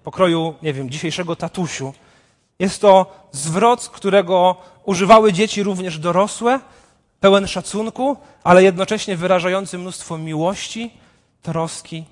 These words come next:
zaufania, bliskości. I apostoł Paweł mówi: "Jeśli macie ducha,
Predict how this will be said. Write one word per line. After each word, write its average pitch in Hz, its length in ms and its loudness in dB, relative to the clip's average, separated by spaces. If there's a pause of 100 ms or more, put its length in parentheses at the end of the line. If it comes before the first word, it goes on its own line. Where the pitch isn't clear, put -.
(240)
zaufania, 135 720 -4 (340)
bliskości. 127 800 -12 (2000)
I 151 40 2
apostoł 196 300 0
Paweł 196 320 4
mówi: 185 340 -2 (380)
"Jeśli 160 240 -8
macie 190 300 0
ducha, 143 440 -4